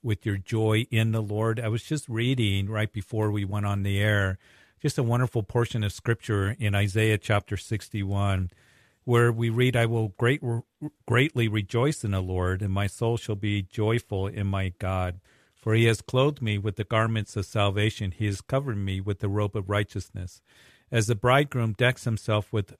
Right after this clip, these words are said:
ornaments, and as the bride adorns herself with jewels." And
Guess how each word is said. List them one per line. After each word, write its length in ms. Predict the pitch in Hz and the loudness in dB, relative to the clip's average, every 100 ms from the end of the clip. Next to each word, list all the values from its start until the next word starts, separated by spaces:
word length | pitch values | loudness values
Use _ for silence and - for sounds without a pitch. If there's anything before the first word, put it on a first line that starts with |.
| _ | _
ornaments, 640 | 120 117 107 92 90 90 | -2 0 0 0 -4 -4
and 140 | 104 95 | -4 -2
as 140 | 98 | -2
the 80 | 107 | -2
bride 320 | 95 107 110 | 0 2 2
adorns 560 | 104 95 - 107 113 - | 0 -4 -4 -2 -2 -4
herself 420 | 101 - 98 95 | -6 -2 -4 -4
with 200 | 104 92 | -8 -10
jewels." 680 | - 104 101 95 95 101 - _ _ _ _ _ - | -8 -4 -2 -4 -6 -12 -20 _ _ _ _ _ 0
And 440 | 127 123 120 131 | 4 4 4 -2